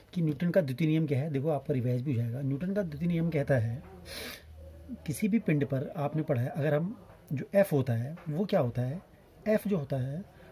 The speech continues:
प्रोपोर्शनल होता है किसके, संवेग परिवर्तन की दर के, F proportional to delta P upon delta T। आप इसको ऐसे ही पढ़ते हैं, किसी पिंड पर आरोपित बल उसके संवेग परिवर्तन की दर के बराबर होता है।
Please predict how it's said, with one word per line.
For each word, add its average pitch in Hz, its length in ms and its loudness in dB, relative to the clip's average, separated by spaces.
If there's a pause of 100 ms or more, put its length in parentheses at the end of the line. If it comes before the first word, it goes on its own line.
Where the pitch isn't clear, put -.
(120)
प्रोपोर्शनल 160 420 2
होता 127 220 2
है 123 100 -2
किसके, 143 380 -2 (640)
संवेग 147 420 0
परिवर्तन 135 460 2
की 151 80 -2
दर 139 180 2
के, - 200 -8
F 160 140 -2
proportional 160 440 -2
to 190 80 -2
delta 156 320 0
P 160 200 -2
upon 143 380 -2 (520)
delta 139 280 2
T। 117 120 -4 (560)
आप 147 160 -2
इसको - 240 -4
ऐसे 143 160 -2
ही 147 60 0
पढ़ते 131 220 2
हैं, 180 140 0 (920)
किसी 147 180 0
पिंड 143 260 2
पर 151 80 2
आरोपित 139 420 2 (420)
बल 131 340 4 (180)
उसके 165 220 -4
संवेग 139 280 0
परिवर्तन 127 380 0
की 131 60 -2
दर 127 120 -2
के 120 120 -6
बराबर 120 280 0
होता 117 180 -2
है। 208 100 -6